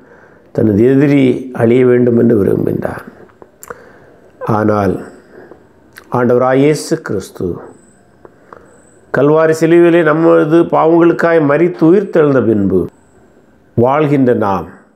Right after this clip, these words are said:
நாம் எப்படி சிந்திக்க வேண்டும்? நாம் வாழுகிற தேசம்,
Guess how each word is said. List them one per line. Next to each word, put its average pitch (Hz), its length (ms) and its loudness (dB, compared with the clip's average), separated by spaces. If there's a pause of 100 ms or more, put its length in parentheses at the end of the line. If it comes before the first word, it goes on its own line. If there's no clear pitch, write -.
(1400)
நாம் 139 340 0
எப்படி 120 380 0
சிந்திக்க 104 460 -2
வேண்டும்? 92 420 0 (1080)
நாம் 143 420 -2
வாழுகிற 180 540 0
தேசம், 160 640 -2